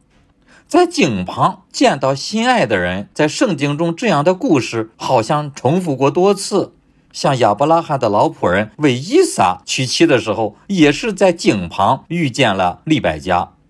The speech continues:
还有摩西在出埃及记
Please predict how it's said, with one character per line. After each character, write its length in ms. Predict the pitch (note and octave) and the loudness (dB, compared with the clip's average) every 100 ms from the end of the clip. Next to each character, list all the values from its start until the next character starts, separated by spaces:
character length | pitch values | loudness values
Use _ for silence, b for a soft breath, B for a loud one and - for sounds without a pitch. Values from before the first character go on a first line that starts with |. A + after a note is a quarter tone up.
| _ _ _ B B - | _ _ _ B B -8
还 220 | - B3+ | 0 4
有 140 | F3 | 4
摩 280 | C#3+ C3 G3 | 4 4 4
西 440 | G3+ - B3+ E4+ _ _ _ | 2 -4 -10 -10 _ _ _
在 240 | D#3 B2+ | 2 2
出 220 | - - | 0 0
埃 160 | F#3 A3+ | 2 2
及 240 | G3 D#3 | -2 -4
记 320 | D3+ D3+ B2 | -2 -4 -4